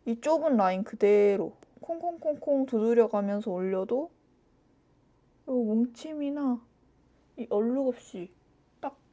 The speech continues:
잡히거든요. 이 진한 컬러를 여기 끝쪽 날에 묻혀서,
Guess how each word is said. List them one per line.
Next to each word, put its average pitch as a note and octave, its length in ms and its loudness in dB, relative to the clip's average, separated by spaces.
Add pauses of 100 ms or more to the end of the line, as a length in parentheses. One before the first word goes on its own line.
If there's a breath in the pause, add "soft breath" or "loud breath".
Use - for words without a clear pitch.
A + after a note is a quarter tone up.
(100)
잡히거든요. F#3+ 760 -10 (140)
이 G#3+ 140 -10
진한 C4 480 2
컬러를 G#3 580 2
여기 F#3+ 160 -2
끝쪽 C4+ 420 0
날에 G#3 360 8
묻혀서, G3 520 -4